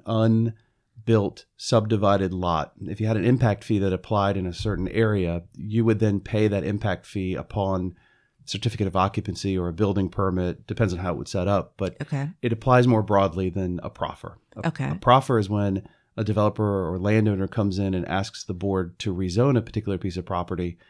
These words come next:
Speaker 1: And usually that means a-, additional density, and in James City County, additional residential density.
Speaker 2: Okay.
Speaker 1: And the board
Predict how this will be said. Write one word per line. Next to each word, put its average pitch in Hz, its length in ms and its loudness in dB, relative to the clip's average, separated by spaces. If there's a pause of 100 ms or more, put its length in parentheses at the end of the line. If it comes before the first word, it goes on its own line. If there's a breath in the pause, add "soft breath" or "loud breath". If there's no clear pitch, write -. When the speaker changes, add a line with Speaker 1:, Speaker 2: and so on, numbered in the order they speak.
(440 soft breath)
Speaker 1:
And 98 520 0
usually 120 460 2
that 98 180 2
means 98 220 2
a-, 92 100 -4 (100)
additional 98 440 0
density, 92 720 -2
and 92 140 -4
in 90 100 -2
James 90 220 -4
City 87 140 -8
County, 90 280 -2
additional 85 320 -4
residential 85 520 -2
density. 87 520 -4 (100)
Speaker 2:
Okay. 151 260 -4 (140)
Speaker 1:
And 98 480 -2
the 101 180 -4
board 101 500 0